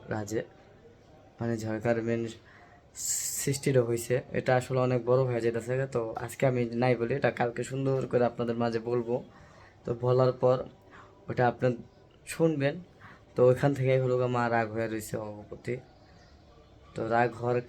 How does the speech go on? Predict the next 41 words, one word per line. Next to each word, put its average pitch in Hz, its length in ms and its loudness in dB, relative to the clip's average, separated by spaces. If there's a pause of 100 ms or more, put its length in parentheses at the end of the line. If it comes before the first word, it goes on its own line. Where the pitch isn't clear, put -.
(120)
ক্ষেত্রে 143 480 -2 (1300)
যেহেতু 165 280 8
আমি 160 160 6
মায়ের 151 220 4
বুঝাইছি, 139 440 0 (280)
ভুলও 165 340 4
করছে, 156 440 0
ও 151 340 0
অন্যায় 147 480 6
হইছে, 139 240 -2
ও 139 180 2
নিজে 143 240 2
মাথা 135 300 -2
পাইতা 135 280 -2
নিছে, 135 420 0 (420)
তো 127 80 -6
তুমি 147 280 0
তো 135 100 0
এটা 123 120 4
ধরে 120 240 0
রাখতে 123 280 -2
পারো 107 140 -6
না। 107 100 -10 (640)
আর 117 120 0
মা 123 180 4
মুরব্বী 127 340 0
মানুষ, 120 280 0
এই 123 80 0
কারণে 120 220 0
ধরে 117 200 0
রাখছে। 117 360 -2
আর 113 120 -2
মার 113 200 -2
কথায় 117 280 -4
আপনারা 110 420 -6 (560)
কেউ 127 240 4
মন 120 240 0
টন 123 160 -2
খারাপ 123 320 -4
করবেন 113 300 -4
না। 113 160 -8